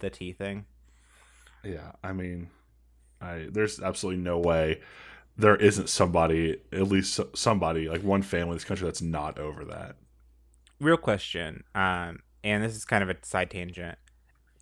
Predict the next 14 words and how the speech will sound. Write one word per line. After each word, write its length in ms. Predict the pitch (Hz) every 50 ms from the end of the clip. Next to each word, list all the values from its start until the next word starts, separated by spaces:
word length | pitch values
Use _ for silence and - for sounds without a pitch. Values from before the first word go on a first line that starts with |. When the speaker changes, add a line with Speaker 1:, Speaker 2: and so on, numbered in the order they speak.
| _ _ -
Speaker 1:
um, 360 | 107 107 101 98 90 90 90
because 260 | 90 95 117 107 95
I 80 | 104 98
should 160 | - - 101
have 80 | 101 85
asked 220 | 90 90 - - -
it 40 |
earlier. 520 | 87 87 85 87 85 - - 90 95 98 - _ _ _ _ _ _ _ _ _ _ _ _ _ _ _ _ _ _ _ _ _ _ _ _ _ _ _ _ - _ -
Was 120 | 120 110
Johnny 200 | 104 147 156 185 202
Tremain 260 | - 196 139 127 127
a 40 | 113
real 160 | 107 104 95
person, 560 | - 98 92 92 - - 101 104 104 110 117